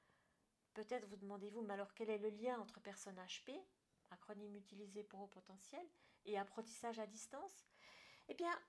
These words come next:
je vais vous raconter l'histoire de Pauline, une de mes étudiantes en première année bachelor en ingénierie.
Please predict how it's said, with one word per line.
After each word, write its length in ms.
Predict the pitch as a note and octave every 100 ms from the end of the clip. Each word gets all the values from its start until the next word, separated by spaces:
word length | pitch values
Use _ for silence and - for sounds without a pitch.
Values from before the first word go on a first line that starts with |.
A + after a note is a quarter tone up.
| -
je 140 | C4
vais 100 | D4
vous 120 | D4 C#4+
raconter 360 | C#4 C4+ C4+
l'histoire 380 | B3 A3+ C4 A#3
de 80 | G#3+
Pauline, 580 | - G#3 F#3+ F#3 G3 G3+ _ _ -
une 120 | G#3+
de 80 | A3
mes 240 | G#3+ A3+
étudiantes 520 | C4+ C4+ A3 A3+ B3+ A#3
en 80 |
première 300 | G#3 A3+ B3
année 200 | B3 B3+
bachelor 420 | G#3+ G#3 - A3+ G#3+
en 100 | G3
ingénierie. 540 | G3+ G3+ G3 F#3+ G3